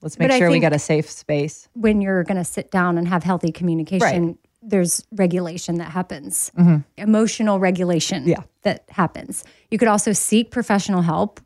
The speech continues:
Speaker 2: which
Speaker 1: I did not, but
Speaker 2: you should
Speaker 1: everyone
Speaker 2: have
Speaker 1: else, I
Speaker 2: done
Speaker 1: highly recommend.
Speaker 2: sooner.
Speaker 1: Yep.
Speaker 2: Be honest with yourself, set boundaries, reconnect with friends or family, maybe that you've sort of had to
Speaker 1: Mm-hmm.
Speaker 2: shut out
Speaker 1: Mm-hmm.
Speaker 2: because of this other person.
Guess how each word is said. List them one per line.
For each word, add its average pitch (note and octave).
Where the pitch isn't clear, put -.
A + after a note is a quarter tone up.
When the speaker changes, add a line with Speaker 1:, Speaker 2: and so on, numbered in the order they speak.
Speaker 2:
which F#3
Speaker 1:
I C#3+
did C#3
not, C#3
but D3+
Speaker 2:
you G#3+
should D#3+
Speaker 1:
everyone E3
Speaker 2:
have D#3+
Speaker 1:
else, -
I -
Speaker 2:
done -
Speaker 1:
highly D#3
recommend. D3+
Speaker 2:
sooner. F#3
Speaker 1:
Yep. D3+
Speaker 2:
Be A3+
honest A3+
with G3+
yourself, F3+
set A3+
boundaries, F3+
reconnect A#3+
with A#3+
friends F#3
or E3+
family, F3
maybe F3+
that E3+
you've F3
sort -
of E3
had F3
to -
Speaker 1:
Mm-hmm. E3
Speaker 2:
shut E3+
out G#3
Speaker 1:
Mm-hmm. E3+
Speaker 2:
because E3+
of D#3+
this F3+
other E3+
person. A3+